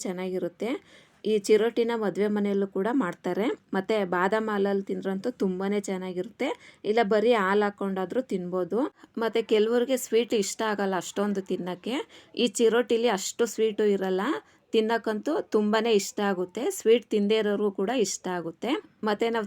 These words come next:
ತಿನ್ಬೇಕಾದ್ರೆ ಪಪ್ಸ್ ಯಾವ ರೀತಿ ಇರುತ್ತೆ ಲೇಯರ್ ಆಗಿ, ಈ ಚಿರೋಟಿ ಕೂಡ ಅಷ್ಟೇ ಲೇಯರ್ ಆಗಿರುತ್ತೆ. ಇವಾಗ ಲೇಟ್ ಮಾಡ್ದೇನೆ ಚಿರೋಟಿ ಹೇಗ್ ಮಾಡೋದು ಅಂತ ನೋಡೋಣ ಬನ್ನಿ.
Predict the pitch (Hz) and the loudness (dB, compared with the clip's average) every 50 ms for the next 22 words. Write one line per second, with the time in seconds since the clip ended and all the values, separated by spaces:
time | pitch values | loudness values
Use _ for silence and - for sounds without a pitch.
0 | - 226 220 214 220 240 247 240 - 240 220 208 202 220 247 262 - 220 202 190 | 2 2 2 4 2 0 0 2 0 0 0 0 0 0 -2 0 2 2 2 2
1 | - - - 247 247 226 208 175 180 202 208 214 220 208 - 220 220 214 208 196 | 0 -2 2 4 4 4 4 4 2 2 4 2 2 2 2 2 2 2 2 2
2 | 196 196 - - 190 208 254 269 247 220 202 196 202 202 208 202 190 190 180 165 | 0 -2 -2 -2 -2 -2 0 0 0 2 4 4 4 4 2 0 0 -2 -4 -2
3 | 190 233 508 587 - - - _ _ - 214 202 - 220 214 214 226 220 - 220 | -2 -2 -2 -4 -6 -12 -20 _ _ -4 -4 0 4 4 4 4 4 2 0 -2
4 | 208 - 208 202 240 220 190 - - - 214 214 214 202 190 190 190 190 185 185 | 0 0 0 0 0 0 -2 -2 -4 -4 -2 0 2 2 2 2 0 0 -2 -2
5 | 185 175 180 180 175 170 - - 247 480 - - - - - 220 214 196 202 196 | -4 -2 -2 -4 -4 -6 -6 -8 -8 -8 -8 -12 -20 -8 -4 0 2 2 2 2
6 | 226 262 269 233 208 208 226 220 277 240 214 202 196 - 190 190 214 311 392 - | 2 0 2 4 4 4 4 2 -2 -2 -2 -2 0 -2 -2 -2 -2 -4 -4 2
7 | - 240 214 202 208 202 196 262 247 214 202 202 208 208 202 202 196 185 180 185 | 4 4 6 6 4 0 0 -4 -4 -2 0 0 0 0 -2 -2 -2 0 -2 -4
8 | 175 180 185 180 185 190 185 180 175 175 175 165 170 170 170 170 160 160 165 165 | -4 -4 -6 -6 -6 -8 -8 -8 -6 -8 -8 -8 -8 -8 -10 -10 -8 -8 -8 -8
9 | 165 170 196 262 | -6 -6 -6 -6